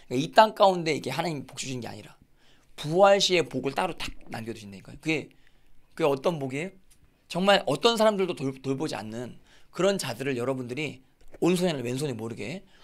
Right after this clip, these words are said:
돌볼 때 의인의 부활 시에 가품이 있겠다 이야기하는 것입니다. 그것을 여러분들 오늘 알게 되어졌으면 오늘부터 오른손이 아니라 왼손이 모르게 어떤 분을 도와줄 수 있는, 어, 만큼 부담되지 않는 정도로 여러분 절대로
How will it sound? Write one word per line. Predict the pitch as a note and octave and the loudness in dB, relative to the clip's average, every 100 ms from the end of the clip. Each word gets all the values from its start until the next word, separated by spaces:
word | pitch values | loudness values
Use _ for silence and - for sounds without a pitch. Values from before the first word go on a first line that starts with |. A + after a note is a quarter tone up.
| - | 0
돌볼 | D3+ C#3+ B2 | 0 2 -4
때 | A2+ G#2 - - - | -8 -12 -20 -20 -6
의인의 | D3 F3+ F3 C#3+ | 0 2 2 -2
부활 | - D3 F3 E3 | -6 2 4 4
시에 | - C#3 C3 | 0 -4 -4
가품이 | - - F#3 E3 | -8 -2 0 0
있겠다 | - - - - - _ _ _ _ | -2 -10 -16 -18 -20 _ _ _ _
이야기하는 | D#3+ D3+ C3+ G#2+ | 2 2 2 -4
것입니다. | G2+ B2 - - _ - - - | -12 -16 -16 -18 _ -20 -20 -18
그것을 | - F3+ F#3+ E3+ | 2 2 2 0
여러분들 | B2+ C#3 C3 A#2 C3+ A2 - - _ - - - | 0 -2 -4 -6 -6 -8 -16 -20 _ -16 -16 -6
오늘 | C#3+ D#3 | -2 0
알게 | A2+ C3 C#3 | 0 0 0
되어졌으면 | A#2+ B2+ B2 A#2+ | -2 -6 -8 -10
오늘부터 | A2+ C3+ B2+ - A2+ F3+ G#3 - _ - | -8 -8 -8 -10 -6 -6 -6 -14 _ -8
오른손이 | C3 D3 D#3 | -4 -4 -4
아니라 | C#3+ C3+ | -4 -4
왼손이 | A#2 B2+ - C#3+ | -6 -4 -2 -2
모르게 | G#3+ - G#3+ - F3 - - - - - - | -4 -6 -4 -4 -6 -12 -20 -20 -20 -20 -12
어떤 | B2 A#2+ C#3+ | -10 -4 -4
분을 | C3+ B2+ | -4 -2
도와줄 | C3 C3+ | -2 -2
수 | C3 - | -6 -12
있는, | - A#2 B2 A#2 A#2 - - - - - _ _ | -12 -10 -10 -12 -14 -16 -16 -18 -18 -20 _ _
어, | - G#2+ G2+ - | -12 -10 -10 -6
만큼 | A#2+ B2+ B2 B2 A2+ - | -6 -6 -6 -8 -10 -14
부담되지 | - D3 D#3 C3+ B2+ | 0 0 0 -4 -4
않는 | G2+ G2+ A#2 G#2+ | -8 -10 -10 -10
정도로 | A2 G2+ - | -12 -12 -8
여러분 | A2 A2+ | -8 -8
절대로 | - B2+ C3+ A#2+ B2+ | -10 -4 -4 -2 -6